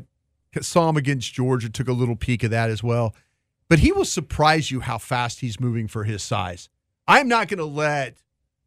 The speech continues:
a, he ran four five oh, four five five at the combine. If you split the times, that's four five two. At six two, two hundred twenty-five pounds, running four five two, I am totally on board with that.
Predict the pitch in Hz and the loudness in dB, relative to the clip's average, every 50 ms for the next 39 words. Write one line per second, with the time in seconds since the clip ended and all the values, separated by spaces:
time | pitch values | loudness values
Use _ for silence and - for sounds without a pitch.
0 | _ 139 143 139 135 131 127 123 123 113 - _ _ _ _ _ _ 165 170 - | _ 2 2 4 4 2 2 0 -2 -4 -8 _ _ _ _ _ _ -6 -6 -6
1 | - 165 165 165 170 180 165 151 - - 202 226 247 233 - - 220 208 202 190 | -4 -2 0 2 2 2 2 2 0 -4 -2 0 0 0 2 4 4 4 4 4
2 | 170 175 165 165 170 165 160 - - 151 170 170 160 - 151 147 147 139 - - | 2 0 0 2 0 0 -2 -6 -8 -8 -6 -6 -4 -2 0 0 0 0 -2 -4
3 | 135 127 127 131 123 107 120 - - 113 110 104 98 90 95 95 - _ 139 127 | -2 -2 -2 -2 -4 -6 -8 -8 -6 -6 -6 -6 -6 -8 -10 -14 -10 _ -6 -4
4 | - 139 123 - - - 190 196 190 - 180 143 - 160 151 151 147 143 - 143 | -2 -2 -2 -4 0 2 2 2 2 0 -4 -4 -2 -2 -2 0 -2 -2 -2 -4
5 | 127 - - - 139 123 123 110 - 120 113 110 101 - - - 110 95 87 - | -4 -4 -6 -6 -4 -4 -4 -4 -4 -4 -4 -4 -6 -6 -6 -6 -6 -6 -6 -10
6 | _ _ _ _ _ _ - 160 - - - - - 247 277 - - - - - | _ _ _ _ _ _ 2 2 2 2 -4 -2 -2 -2 -2 -2 -8 -10 -4 0
7 | 220 214 208 202 - - - 208 196 190 190 165 - 151 165 170 160 156 - 165 | 0 0 0 0 -2 -4 -4 -4 -2 -2 -4 -6 -6 -6 -4 -2 -2 -2 0 2
8 | 151 147 143 - - 147 143 139 143 120 117 135 131 127 113 - - 143 139 135 | 2 2 2 0 -2 -2 0 0 0 0 0 0 0 -2 -2 -4 -2 -2 -2 0
9 | - 139 135 131 123 123 - - 139 135 127 127 - - _ _ _ 131 143 135 | 0 0 0 0 -2 -4 -4 -2 -2 -2 -2 -4 -8 -16 _ _ _ 4 4 4
10 | 117 107 - - 151 156 151 151 147 131 131 123 110 98 113 117 110 98 101 95 | 4 0 -2 -2 0 0 2 2 0 0 0 0 0 0 -2 -2 -2 -2 -6 -6
11 | - 104 90 82 - - | -6 -8 -8 -8 -12 -16